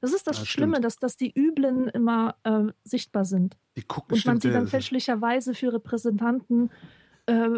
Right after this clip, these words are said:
Speaker 1: von, von einem Konstrukt namens der Muslim hält.
Speaker 2: Genau, denn es ist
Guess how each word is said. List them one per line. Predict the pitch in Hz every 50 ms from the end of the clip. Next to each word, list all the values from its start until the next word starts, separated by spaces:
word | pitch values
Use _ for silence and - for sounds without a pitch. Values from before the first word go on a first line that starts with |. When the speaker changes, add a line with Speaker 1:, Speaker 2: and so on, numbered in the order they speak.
| - - 214
Speaker 1:
von, | - - - - - 262 240 233 220
von | - 247 240
einem | - 226 220 233 226 226 220
Konstrukt | - - 254 247 - - - - - 285 285 - -
namens | 254 240 233 240 240 240 226 - - - - -
der | 208 - 226 220 226 233
Muslim | 240 240 277 302 - - 247 208 196 180 180
hält. | 160 190 185 185 190 - _ _ _
Speaker 2:
Genau, | - 135 120 110 101 98
denn | 107 113 123
es | 123 120
ist | 143 127 -